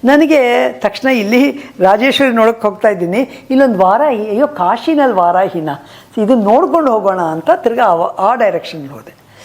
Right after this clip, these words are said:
ಆ ವಾರಾಹಿ ದೇವಸ್ಥಾನದ ಹತ್ರ ಹೋದ್ರೆ, ಅಲ್ಲೋ ಗುಂಪೋ ಗುಂಪು, ಜೊತೆಗೆ ಬ-, ಹೊರಗಡೆ ಎಲ್ಲ ಚಪ್ಪಲಿ ಅದು ಇದು ಇಲ್ಲೂ ಅಲ್ಲೂ ಬಿದ್ದಿದೆ. ಆ,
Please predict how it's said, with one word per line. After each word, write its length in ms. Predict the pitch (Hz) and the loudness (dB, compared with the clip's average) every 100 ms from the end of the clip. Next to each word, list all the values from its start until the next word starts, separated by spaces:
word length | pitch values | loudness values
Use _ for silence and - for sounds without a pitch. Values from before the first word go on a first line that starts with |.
| - - - | -20 -18 -4
ಆ 220 | 214 330 | -2 0
ವಾರಾಹಿ 580 | 220 196 269 294 240 190 | 0 0 0 -2 -2 -2
ದೇವಸ್ಥಾನದ 460 | 190 185 165 147 | -2 -4 -10 -10
ಹತ್ರ 140 | 147 151 | -10 -12
ಹೋದ್ರೆ, 260 | 131 139 | -12 -8
ಅಲ್ಲೋ 340 | 202 190 160 185 | -6 -4 -4 -6
ಗುಂಪೋ 840 | 143 156 185 190 - 220 233 277 | -4 -4 -4 -6 -2 4 6 6
ಗುಂಪು, 500 | 233 247 233 233 - - - - - - - | 4 2 2 0 -2 -4 -20 -20 -20 -10 0
ಜೊತೆಗೆ 520 | 226 254 285 269 226 | 0 2 2 4 2
ಬ-, 180 | 175 190 180 170 151 151 | 0 0 2 4 4 2
ಹೊರಗಡೆ 380 | - 175 208 247 | 2 0 2 2
ಎಲ್ಲ 220 | 247 262 311 | 2 0 -2
ಚಪ್ಪಲಿ 540 | 302 220 - 254 254 | -2 -6 -6 -6 0
ಅದು 300 | 214 196 262 | 0 0 -4
ಇದು 140 | 240 233 | -4 -4
ಇಲ್ಲೂ 240 | 196 226 | -2 -2
ಅಲ್ಲೂ 200 | 262 262 | -2 -2
ಬಿದ್ದಿದೆ. 540 | 226 208 262 226 - - - - - - | -2 0 0 0 -2 -6 -20 -20 -20 -12
ಆ, 40 | - | -2